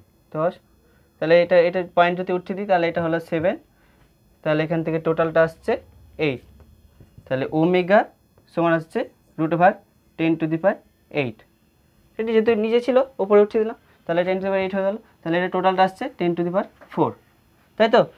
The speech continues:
টেন to the, তাহলে এখান থেকে রিলেশনটা কী বসে পাবো? তাহলে ফ্রিকোয়েন্সি, টোটাল এসি সোর্সের ফ্রিকোয়েন্সি F সমান one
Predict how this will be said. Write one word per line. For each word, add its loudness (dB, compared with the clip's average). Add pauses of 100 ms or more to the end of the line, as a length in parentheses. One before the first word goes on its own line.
(160)
টেন 2
to -4
the, -2
তাহলে 6
এখান 2
থেকে 0
রিলেশনটা 2
কী -4
বসে 0
পাবো? 0
তাহলে -4
ফ্রিকোয়েন্সি, -2
টোটাল 0
এসি -6
সোর্সের -2
ফ্রিকোয়েন্সি -2 (160)
F -10
সমান 0 (1160)
one 2